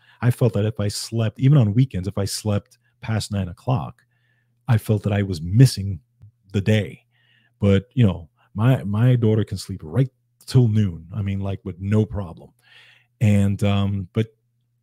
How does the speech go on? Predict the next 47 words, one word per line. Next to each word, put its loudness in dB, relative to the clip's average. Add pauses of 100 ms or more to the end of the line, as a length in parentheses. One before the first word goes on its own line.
(540)
you 4
know, 6
I 6
know 4
that -6
when -4
you're -4
growing, -2
obviously -10
you -8
do -2
need -4
a -6
lot -8
more -6
sleep, -8 (240)
right? -8
Kids 0
need -2
a -4
lot -6
more -8
sleep -12
than -8
adults -2
do. -20 (580)
But 0
it's -6
amazing 2
how -6
teenagers -4
can -14
sleep -6
these -8
days. -8
Uh, -6
those 2
of -4
you 0
who 0
have 0
teenagers, -2
I'm -6
sure 0
you 2
can, 0
uh, -2